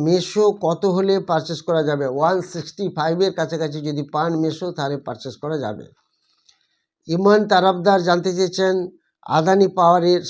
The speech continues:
সাপোর্ট কত হতে পারে? ওয়ান থার্টি থ্রি। কৃপা সিন্ধু মিত্র জানতে চেয়েছেন, ডিকসন টেকনোলজির সাপোর্ট কত হবে? এগারো হাজার তিনশো আট,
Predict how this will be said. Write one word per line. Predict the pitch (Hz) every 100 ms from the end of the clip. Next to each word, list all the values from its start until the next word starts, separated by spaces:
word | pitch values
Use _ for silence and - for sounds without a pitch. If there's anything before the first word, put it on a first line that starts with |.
| -
সাপোর্ট | 160 165 180 170
কত | 160 151
হতে | 160 147
পারে? | 139 143 131
ওয়ান | 123 151 165 160
থার্টি | 151 143 - 143
থ্রি। | 143 120 101 - _ _ _ _ _ _ _ _ _ _ _ _ _ - 50 - _ _ _ _ _ _ _ -
কৃপা | 196 202 214 214
সিন্ধু | 214 214 208
মিত্র | 208 208 208 190
জানতে | 196 190 202
চেয়েছেন, | 208 196 156
ডিকসন | 175 170 208 202
টেকনোলজির | 202 190 196 196 190 190 185
সাপোর্ট | - 160 160 175
কত | 175 170
হবে? | 185 175 185 185 -
এগারো | 151 170 170
হাজার | 175 170 170 170 170 165 _ _ _ _ _ _
তিনশো | 165 165 165 - 170 170 170 165 165 _ _ _ _ _ _
আট, | 151 170 135